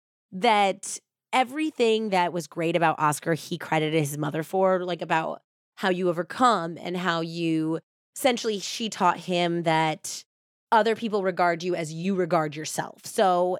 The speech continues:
if he never looked at himself as disabled, other people wouldn't see him being disabled either.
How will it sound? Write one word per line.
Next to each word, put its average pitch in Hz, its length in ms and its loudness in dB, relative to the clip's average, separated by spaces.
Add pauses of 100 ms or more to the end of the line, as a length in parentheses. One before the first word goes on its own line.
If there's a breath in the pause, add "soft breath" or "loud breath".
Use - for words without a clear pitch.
if 190 260 2
he 262 320 -6
never 190 800 2
looked 180 340 -2
at 185 60 2
himself 165 400 -2
as 151 60 -8
disabled, 185 720 2
other 226 200 2
people 196 360 -4
wouldn't 185 320 0
see 170 540 -2
him 156 420 -2
being 156 340 -2
disabled 156 540 -4
either. 262 400 2